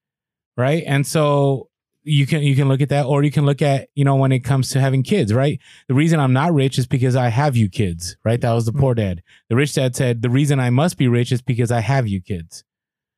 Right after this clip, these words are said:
Speaker 1: right? Or it's a principle of like, we can't afford that, or the principle of, like, how can we make it so we can afford that, right?
Speaker 2: Mm.
Speaker 1: And it differs a little bit with Dave Ramsey, 'cause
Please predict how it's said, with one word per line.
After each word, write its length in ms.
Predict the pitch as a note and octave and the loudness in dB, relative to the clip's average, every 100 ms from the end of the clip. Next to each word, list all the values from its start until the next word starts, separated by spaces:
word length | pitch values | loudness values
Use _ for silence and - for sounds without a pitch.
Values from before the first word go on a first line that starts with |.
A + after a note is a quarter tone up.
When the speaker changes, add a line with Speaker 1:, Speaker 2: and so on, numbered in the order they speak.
| _ C3+ | _ -4
Speaker 1:
right? 160 | D3+ | 0
Or 160 | D#3+ D3+ | 2 0
it's 120 | C#3+ | -2
a 60 | C3+ | -2
principle 480 | D3+ D3 C3 C3+ | -2 0 0 0
of 80 | B2+ | 2
like, 300 | B2+ A#2+ - _ _ - | 2 0 -4 _ _ -2
we 140 | D3 | -2
can't 200 | D3 D#3+ | 0 0
afford 400 | C3 - C#3+ D3 | 0 0 0 0
that, 160 | B2 A2 | -2 -2
or 280 | - D3+ D3+ | 0 0 0
the 60 | |
principle 440 | C3 D3 C3 B2 A#2+ | 0 0 0 0 0
of, 80 | A#2+ | 0
like, 160 | A#2 | -2
how 240 | - C#3 D3 | -2 -2 -2
can 200 | - C3 | 0 0
we 100 | B2 | 2
make 280 | B2+ C#3 | 2 0
it 140 | A#2+ G#2 | -4 -4
so 100 | A2+ | -2
we 120 | A2 | -2
can 120 | G#2+ | -2
afford 380 | F#2+ - F#2+ F#2 | -4 -4 -4 -4
that, 200 | F2 G2 - | -8 -10 -2
right? 280 | D3 G3+ B2 | 0 0 -2
Speaker 2:
Mm. 80 | A#2 - - | -6 -8 -4
Speaker 1:
And 120 | E4 | -2
it 100 | D4+ | 0
differs 320 | C#4 A#3 A#3+ | 0 0 0
a 40 | G3 | 2
little 180 | G3 | 2
bit 160 | F#3 F#3 | 2 2
with 140 | E3 | 2
Dave 200 | D3+ D#3 | 0 0
Ramsey, 480 | D3 D3 D3+ E3+ D#3+ - | 2 0 0 0 -2 -2
'cause 280 | D#3 C3 | -2 -2